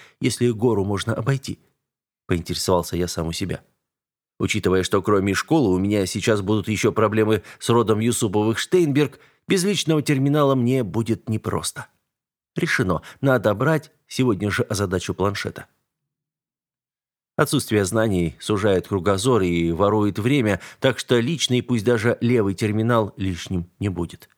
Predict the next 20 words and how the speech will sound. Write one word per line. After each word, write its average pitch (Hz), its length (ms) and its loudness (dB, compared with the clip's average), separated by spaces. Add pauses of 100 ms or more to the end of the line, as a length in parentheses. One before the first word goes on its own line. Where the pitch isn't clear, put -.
(180)
Не 180 140 2
все 202 220 2
же 113 100 0
Мустафу 113 520 2
дергать 92 420 0
по 110 100 0
каждому 98 600 -2 (120)
пустяковому 87 720 -2
вопросу. 101 520 -6 (1200)
Бросив 110 320 0
короткий 98 320 0
взгляд 95 320 -2
на 92 80 -2
перстень, 123 340 -4
я 98 180 0
убрал 85 300 -2
его 80 220 -4
в - 80 -16
карман. - 320 -6 (340)
Прекрасно. - 520 -2